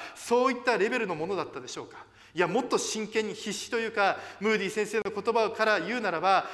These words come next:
「聖書の言葉は私の人生を変えてくれます。主の言葉は私の人生を変えてくれる。イエス様、どうかあなたの言葉を私が変えられるために与えてください」と叫んでいるような、そんな強い思いではなかったかと想像します。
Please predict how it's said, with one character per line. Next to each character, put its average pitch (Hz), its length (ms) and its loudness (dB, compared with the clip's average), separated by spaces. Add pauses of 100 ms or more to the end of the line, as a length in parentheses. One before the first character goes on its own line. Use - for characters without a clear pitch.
(140)
「聖 262 220 2
書 247 120 -2
の 226 60 0
言 226 140 -4
葉 247 80 -2
は 247 80 6
私 226 240 0
の 254 100 -4
人 262 240 -4
生 - 80 0
を 220 80 4
変 262 220 2
え - 20 -2
て 262 100 -2
く 277 80 -2
れ 262 80 0
ま 247 160 4
す。 - 140 -8 (220)
主 - 160 -2
の 240 80 4
言 233 140 0
葉 247 80 2
は 233 80 4
私 226 220 -2
の 240 120 -2
人 254 160 -4
生 240 100 0
を 190 40 0
変 247 180 -2
え - 20 0
て 247 100 -4
く 247 120 -8
れ 247 80 -2
る。 262 160 -8 (180)
イ 202 60 -2
エ 269 80 4
ス 277 80 -4
様、 240 180 4
ど 277 240 0
う 277 60 0
か 233 240 2 (160)
あ 220 80 6
な 233 80 2
た 247 80 0
の 233 80 2
言 233 240 -6
葉 240 100 6
を 202 60 2
私 180 340 -4
が 302 80 0
変 285 280 0
え - 20 -4
ら 277 120 2
れ 277 60 -2
る 285 100 -4
た 269 120 0
め 262 80 -4
に 254 180 -4 (180)
与 262 320 2
え 262 40 -2
て 262 100 -6
く 262 100 -6
だ 262 120 2
さ 262 180 2
い」 247 80 -2
と 233 180 2
叫 202 300 -4
ん 240 100 -6
で 180 100 -4
い 185 180 -6
る 220 120 -6
よ 240 220 -4
う 160 40 -6
な、 180 280 0 (380)
そ - 280 -8
ん 226 60 -12
な 233 100 -8
強 233 360 -4
い 175 80 -4
思 196 320 -8
い 214 60 -4
で 180 100 -4
は 160 160 -4
な 131 180 -14
か 175 120 -10
っ 165 40 -8 (100)
た 135 120 -10
か 143 120 -8
と 147 400 -4 (280)
想 135 260 -4
像 165 320 -8
し - 160 -16
ま 113 160 -20
す。 - 160 -20